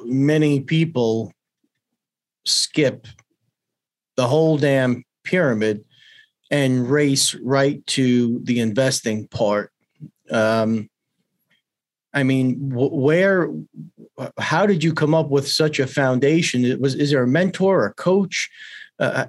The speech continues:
uh, I, I mean, is all of this self-taught, the balance approach? Because you're right, by the way. And,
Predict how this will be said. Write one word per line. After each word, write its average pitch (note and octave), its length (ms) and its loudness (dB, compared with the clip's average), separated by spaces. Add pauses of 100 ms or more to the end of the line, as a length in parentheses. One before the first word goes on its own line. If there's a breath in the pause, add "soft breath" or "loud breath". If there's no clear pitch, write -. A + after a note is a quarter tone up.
uh, C#3 40 0
I, C#3+ 380 0
I C#3+ 40 2
mean, C#3+ 180 2
is C3+ 160 0
all D3+ 300 2
of D#3 100 0
this D3+ 260 0
self-taught, D3 760 0 (100)
the C3+ 100 0
balance C#3 680 0
approach? D3 840 0 (300 loud breath)
Because D#3+ 260 0
you're D3 120 2
right, D#3 400 0
by B2 180 2
the A#2 100 0
way. A#2 440 0
And, C3 560 0